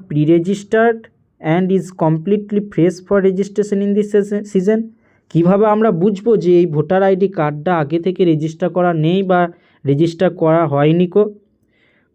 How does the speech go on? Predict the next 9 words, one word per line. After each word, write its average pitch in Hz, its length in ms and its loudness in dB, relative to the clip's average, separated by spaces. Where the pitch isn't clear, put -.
বলছে, 175 200 2
"Post 214 500 -2
typing 247 440 -2
the 247 160 2
voter 208 240 2
আইডি 160 280 2
cards", 180 320 -4
আপনারা 160 420 -2
যখন 190 340 -2